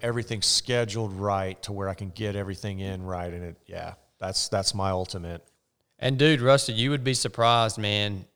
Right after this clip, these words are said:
Speaker 2: at, you'd be surprised about when you do your first hundred miler, depending on how much you wanna put into training,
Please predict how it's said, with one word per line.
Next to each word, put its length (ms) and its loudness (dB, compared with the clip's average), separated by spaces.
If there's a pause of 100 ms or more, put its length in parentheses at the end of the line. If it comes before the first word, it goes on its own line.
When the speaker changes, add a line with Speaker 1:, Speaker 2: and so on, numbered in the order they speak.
(360)
Speaker 2:
at, 480 2 (800)
you'd 240 0
be 100 4
surprised 960 2 (100)
about 640 4 (920)
when 200 0
you 80 2
do 100 2
your 180 4
first 300 2
hundred 220 -2
miler, 580 2
depending 520 -2
on 300 0
how 300 6
much 360 0
you 100 -4
wanna 240 -2
put 220 -4
into 200 -4
training, 520 -2